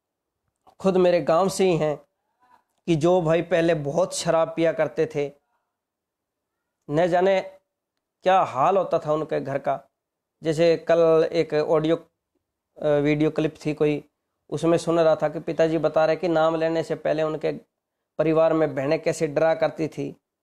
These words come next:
कैसे डर लगता था कि वो घर पे आने वाला है। तो वो हालात मेरे गांव में भी थे, ऐसे लोग थे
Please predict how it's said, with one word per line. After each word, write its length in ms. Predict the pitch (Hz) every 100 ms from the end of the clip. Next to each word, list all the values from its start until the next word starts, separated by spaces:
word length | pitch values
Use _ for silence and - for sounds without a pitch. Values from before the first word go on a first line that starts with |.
| _ _ _ _ _ -
कैसे 240 | 131 175
डर 160 | 156 202
लगता 320 | 190 156 165
था 160 | 156 151
कि 140 | 160
वो 120 | 151
घर 180 | 143 139
पे 160 | 151 156
आने 160 | 156
वाला 220 | 151 151
है। 180 | 147 - _ _ -
तो 80 | 196
वो 200 | 202 214
हालात 340 | 160 151 175
मेरे 220 | 175 180 170
गांव 220 | 165 160
में 160 | 160 143
भी 100 | 127
थे, 160 | - 110 _ _ _ _ _ _ _ _ _ _ _ _ _ -
ऐसे 260 | 160 165 185
लोग 240 | 180 170 -
थे 260 | - 180